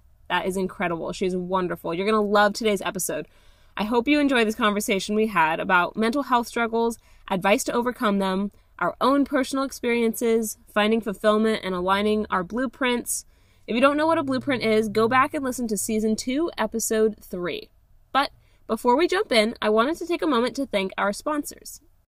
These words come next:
This episode is sponsored by Train Like a Gymnast's newest freebie. If you've ever wanted to train like a gymnast, I'm giving you a sneak peek into our V I P membership program by giving you twenty of my favorite gymnastics drills that you can do at home.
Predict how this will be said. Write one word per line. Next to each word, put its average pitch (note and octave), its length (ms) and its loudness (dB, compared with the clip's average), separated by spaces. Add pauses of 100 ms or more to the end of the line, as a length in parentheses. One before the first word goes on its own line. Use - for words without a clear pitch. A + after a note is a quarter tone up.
(800)
This F#4 200 6
episode D4+ 460 6
is C4 120 2
sponsored B3+ 440 4
by G3 280 8
Train F#3 280 0
Like G#3 140 4
a D#4+ 80 6
Gymnast's C4 460 2
newest B3 460 6
freebie. B3 560 0 (440)
If A#3+ 160 6
you've C#4 160 8 (100)
ever C#4+ 280 8
wanted D#4 320 6
to C#4+ 80 -4
train C#4 240 2
like C#4 120 0
a D4+ 60 0
gymnast, G3+ 480 2 (140)
I'm D4 240 4
giving D#4+ 280 6
you C4 140 4
a A#3 80 4
sneak B3+ 340 0
peek C4 240 0
into G#3+ 220 0
our G3 140 6
V G3+ 180 2
I C#4 80 4
P C#4+ 220 2
membership A#3 480 2
program F3 500 0
by G#3+ 100 6
giving B3+ 280 2
you B3 100 2
twenty F4+ 560 0
of C4+ 140 2
my A#3+ 180 2 (140)
favorite C#4+ 360 4 (160)
gymnastics B3 560 2
drills G3 320 4 (200)
that A3 140 2
you A#3 200 6
can G4+ 180 6
do E4 160 6
at C4+ 100 4
home. C4 420 2